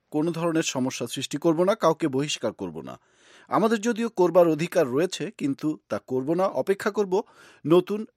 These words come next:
ট্রাম্প প্রশাসন আসার, তারপর দেখব যুক্তরাষ্ট্র রাশিয়ার সম্পর্ক কী হয়।" বৃহস্পতিবার প্রেসিডেন্ট ওবামা যুক্তরাষ্ট্রে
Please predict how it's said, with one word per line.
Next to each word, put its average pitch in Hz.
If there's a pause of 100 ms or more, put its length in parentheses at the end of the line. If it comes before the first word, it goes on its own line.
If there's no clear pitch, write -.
(100)
ট্রাম্প 214
প্রশাসন -
আসার, 135
তারপর 185
দেখব 202
যুক্তরাষ্ট্র 165
রাশিয়ার 143
সম্পর্ক 135
কী 107
হয়।" 82 (1000)
বৃহস্পতিবার 214 (300)
প্রেসিডেন্ট 208
ওবামা 190
যুক্তরাষ্ট্রে 185